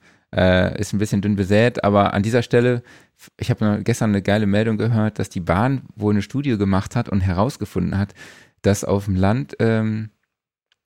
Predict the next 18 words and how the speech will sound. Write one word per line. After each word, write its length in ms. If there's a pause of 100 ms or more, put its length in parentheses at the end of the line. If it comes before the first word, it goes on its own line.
(240)
zu 240
wenig 240
Busse 260
eingesetzt 520
werden, 420 (220)
um 200
ein 100
vernünftiges, 880
um 200
vernünftiges 760
öffentliches, 760 (1800)
ja, 180
wie 60
sagt 240
man, 240
äh, 400
Verkehrsbeförderungsgedöns 2500
aufzubauen. 680